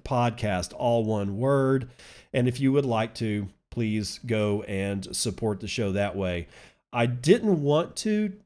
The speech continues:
do a Patreon because I really want to get away from fiat, but we are in this interstitial phase of Bitcoin where many of us have one foot in Bitcoin and we have one foot in fiat.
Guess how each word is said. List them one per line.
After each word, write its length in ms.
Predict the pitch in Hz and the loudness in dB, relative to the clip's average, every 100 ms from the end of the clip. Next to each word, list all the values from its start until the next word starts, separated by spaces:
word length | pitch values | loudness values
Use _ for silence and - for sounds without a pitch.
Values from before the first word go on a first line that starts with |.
| _ | _
do 200 | 170 175 | 4 4
a 40 | |
Patreon 560 | 170 165 156 175 170 165 | 4 0 0 0 0 0
because 440 | 147 143 131 120 - | -4 -2 -2 -2 -8
I 80 | 127 | -8
really 500 | 120 139 160 165 160 | -4 -2 0 0 -2
want 320 | 139 139 156 | -6 -4 -4
to 40 | |
get 200 | 135 143 | -4 -2
away 240 | 143 135 143 | 0 0 -2
from 180 | 127 | -4
fiat, 560 | 117 143 143 156 170 - - _ _ _ - _ _ _ _ - | -4 -2 0 2 2 -2 -14 _ _ _ -20 _ _ _ _ -4
but 180 | 135 | -4
we 260 | 131 151 214 | 0 4 8
are 120 | 208 | 10
in 100 | 185 | 10
this 220 | 151 127 - | 6 0 0
interstitial 640 | 170 185 - 165 - 139 | 2 2 0 -2 -4 -6
phase 480 | 120 110 85 80 - _ _ _ _ _ _ - | -4 -6 -6 -10 -14 _ _ _ _ _ _ 0
of 140 | 120 | 0
Bitcoin 580 | 120 143 143 127 104 104 | 4 2 4 0 0 -2
where 180 | 107 104 | -2 -2
many 320 | 110 139 170 | 2 4 6
of 120 | 160 | 4
us 160 | 143 135 | 2 0
have 220 | 113 90 | -2 -2
one 260 | 104 127 175 | -2 0 0
foot 180 | 185 180 | -2 -2
in 80 | |
Bitcoin 540 | 156 156 - 151 151 123 | -4 -4 0 0 2 0
and 120 | 107 | -2
we 100 | 117 | -2
have 180 | 113 95 | -2 -2
one 340 | 92 107 127 | -4 -2 -2
foot 260 | 131 139 139 | -2 -2 -2
in 100 | 123 | -4
fiat. 440 | 131 107 85 80 | -4 -4 -6 -10